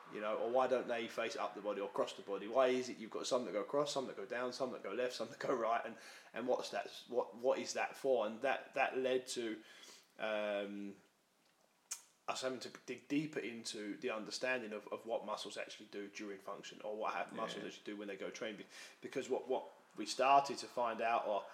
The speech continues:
Speaker 1: what started to be researched in, in the late eighties was, uh, yes, we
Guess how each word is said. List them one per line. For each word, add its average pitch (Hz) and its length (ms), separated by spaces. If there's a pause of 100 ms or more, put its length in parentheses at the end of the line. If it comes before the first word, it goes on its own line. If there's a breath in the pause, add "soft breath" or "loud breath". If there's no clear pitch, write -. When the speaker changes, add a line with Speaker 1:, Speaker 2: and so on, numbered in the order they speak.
(380 loud breath)
Speaker 1:
what 101 100
started 127 380
to - 80
be 120 80
researched 117 600
in, 107 220
in 113 80
the 107 80
late 113 320
eighties 135 540
was, 110 400 (720 loud breath)
uh, 87 60 (160)
yes, 139 540 (760)
we 113 180